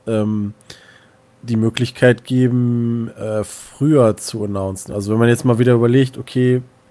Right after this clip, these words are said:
theoretisch, wenn jetzt Microsoft und Sony wieder ankündigen würden, dann könnte Sony sich aussuchen zu sagen, ey, okay, wir machen unseres halt im Mai. Oder von mir aus, je nachdem, wie die das halt strategisch sehen, auch im Juli,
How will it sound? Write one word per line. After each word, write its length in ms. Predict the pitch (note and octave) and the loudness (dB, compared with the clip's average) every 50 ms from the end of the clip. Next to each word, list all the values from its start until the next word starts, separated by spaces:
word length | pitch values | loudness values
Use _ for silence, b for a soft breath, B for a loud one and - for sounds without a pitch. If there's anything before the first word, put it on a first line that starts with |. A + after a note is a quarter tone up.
| b b b b b _ _ _ | b b b b b _ _ _
theoretisch, 800 | - C3 B2+ A2+ A#2+ C#3+ E3+ F3 F3 - F#3 F3 E3+ E3+ - - | 2 2 2 4 6 6 6 6 8 6 6 6 6 4 2 0
wenn 140 | - C#3 C3 | 0 2 2
jetzt 300 | C3+ B2+ B2+ - - - _ _ - | 2 0 -2 -4 -12 -16 _ _ -4
Microsoft 500 | C3 C3 B2+ B2+ - A2+ A2+ F#2+ - - _ | -2 -2 -2 -2 -4 -8 -10 -10 -12 -8 _
und 180 | A3 G#3 A3+ G#3+ | 0 0 0 0
Sony 360 | - - G3+ F#3+ F#3+ F3+ E3+ | 0 2 2 4 4 4 4
wieder 160 | E3 D#3+ D3 | 4 2 2
ankündigen 500 | D3 D3+ C#3+ - E3 D#3 D3 C#3 C#3 C3+ | 0 -2 -4 -4 -2 -2 -2 -2 -2 -2
würden, 280 | C3+ C#3 C3+ C3+ C3 b b b b b b b b b b b | -2 0 0 -2 -4 b b b b b b b b b b b
dann 120 | A#2+ A2 | -10 -4
könnte 200 | - C#3+ C3 B2+ | -2 -2 -2 0
Sony 280 | A#2 - D#3 D#3 D#3 C#3+ | 0 2 4 4 4 4
sich 200 | B2+ A#2+ A#2+ D3 | 2 0 -2 0
aussuchen 380 | C#3+ C#3 B2+ - C3 A#2 A2+ | 0 0 0 0 -4 -4 -6
zu 140 | A#2+ - A#2 | -6 -8 -4
sagen, 240 | A2 A#2 A2+ A2+ A#2+ | 0 2 2 2 2
ey, 160 | B2 B2+ A2+ | -2 -2 -2
okay, 280 | A2 - - - C#3 A#2+ | -4 -4 0 0 2 2
wir 80 | A#2 | 2
machen 260 | A2+ A#2 A#2 B2+ C3 C3 | 2 2 2 0 0 0
unseres 260 | B2+ B2+ A#2 - - | 0 0 0 0 0
halt 140 | A#2 G#2+ A2+ | -2 -2 0
im 80 | G#2+ | -2
Mai. 360 | G2+ A2 A2+ A2 G#2 G#2+ B2+ b b b b b b b b _ _ | -2 0 0 0 0 -2 -4 b b b b b b b b _ _
Oder 580 | D3+ C#3+ D3 D3 C#3+ C#3 C3+ C3 C3 C3 - - _ _ _ | 2 4 6 8 8 8 8 8 6 4 2 -6 _ _ _
von 200 | - - C3 B2 | -14 -8 -6 -4
mir 140 | B2 B2+ A#2+ | -2 0 0
aus, 280 | A#2 A#2 A#2 - - - | 0 0 -2 -6 -14 -12
je 100 | _ C3 | _ -6
nachdem, 340 | B2+ B2 A#2 - B2+ B2 A#2+ | -4 -4 -4 -2 -2 -2 -2
wie 60 | A#2+ A#2 | -2 -2
die 100 | A#2+ A#2 | -2 -2
das 160 | A2+ A2 G#2 | -2 -4 -2
halt 180 | A2+ G#2+ G#2 - | -2 -4 -4 -6
strategisch 520 | - - - B2+ - - B2+ A#2+ A2 - | -10 -4 -4 -4 -2 -2 -4 -4 -6 -6
sehen, 260 | - B2 B2+ B2 A#2 - | -4 -2 -2 -2 -2 -4
auch 180 | - A2 G#2+ A2+ | -6 -6 -6 -6
im 120 | A2 G2+ | -8 -8
Juli, 540 | G2 G#2 A#2 C#3+ D3 B2 A2 G#2+ A2+ C#3 | -6 -6 -4 -4 -2 -4 -4 -4 -4 -6